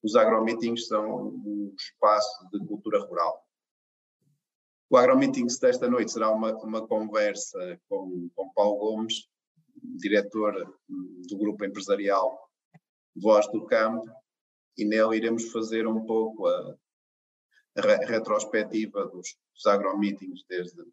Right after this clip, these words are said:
desde dois mil e vinte até hoje. Também, eh, falaremos de alguns, de alguns dados, eh, numéricos sobre, sobre os Agromeetings, e, assim como missão e,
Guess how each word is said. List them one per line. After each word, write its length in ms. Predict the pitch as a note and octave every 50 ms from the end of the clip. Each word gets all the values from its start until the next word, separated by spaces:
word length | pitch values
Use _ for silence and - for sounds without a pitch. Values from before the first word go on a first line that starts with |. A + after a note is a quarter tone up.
| _ _ _ -
desde 380 | F2 F2 F#2 F#2 F#2 F2+ E2+
dois 180 | - F#2+ F#2 -
mil 220 | G2 F#2+ F#2+ F#2+
e 80 | F#2 F2+
vinte 340 | F#2 F#2+ F#2 F#2 F2 - - _ _ _ _ -
até 220 | G2 F2+ - G2
hoje. 420 | G2+ G#2 A2+ A2+ A#2 A#2 A#2 - - - - _ _ _ _ _ _ _ _ _ _ _ _ _ _ _ _ _ _ _ _
Também, 400 | - G#2 G#2 G#2 G#2 G#2 G#2 G2+ G2+ G2+
eh, 240 | F2 E2+ F2+ F2 F2+ - - - - - - - _ _ _ _ -
falaremos 440 | - - G#2 G2 G#2 G#2 G#2 G2+ G2+
de 80 | G#2
alguns, 380 | G2 G2+ G2+ G2+ G2 F#2+ G2 -
de 120 | - - _ _ _ _ _ _ -
alguns 400 | F#2+ F2+ F#2 F#2 G#2 G#2 G2+ F#2+
dados, 360 | G#2 G2 F#2+ F#2 F2+ - - - - -
eh, 600 | F2+ F2+ F2 E2+ F2 F2 - - - - - - _ _ _ _
numéricos 840 | F#2+ F#2+ G2+ G2+ G2 G2+ G#2 F#2+ F#2+ F#2+ F2+ F#2 - - - - _ _ _
sobre, 400 | - - G2 F#2 F2 F2 F2 F2 F2 F2 E2+ E2+ - - - - - - - - - _
sobre 240 | - - G#2 F#2 F#2+
os 100 | F#2+ A2
Agromeetings, 840 | G2+ G2 G2+ G#2+ G#2 G#2 G#2+ A2+ A2+ A#2+ A#2 - B2 A#2+ A#2 - - - - - - _ _ _ _ _ _ _ _ _ _ _ _ -
e, 380 | - - D#2 F2 - - - - - - - -
assim 200 | - A2 G2+ G2+
como 380 | - G2+ G2+ G#2 G2 F2+ - -
missão 600 | G#2 G#2+ G#2 G#2 - - - G2 F#2+ F#2+ G2+ G2+
e, 400 | G2 F#2+ F2+ F2+ F2 F2 D#2+